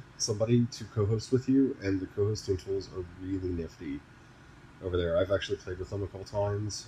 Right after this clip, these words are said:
and guested on some people's podcasts using that, where basically you either submit a topic or you select a topic, and it hooks you up to talk using your phone, and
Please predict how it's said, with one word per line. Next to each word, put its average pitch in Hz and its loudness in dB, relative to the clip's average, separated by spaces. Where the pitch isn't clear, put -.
and 85 -2
guested 101 6
on 92 2
some 95 -4
people's 98 -4
podcasts - -2
using 101 0
that, 113 -2
where - 4
basically 98 6
you 92 4
either 95 4
submit 95 0
a 98 6
topic 101 0
or 95 0
you 95 -2
select 92 -4
a - -16
topic, 101 0
and 87 -4
it 95 6
hooks 98 2
you 95 6
up 92 0
to 95 -14
talk 95 4
using 98 -4
your 90 -2
phone, 110 -2
and 87 0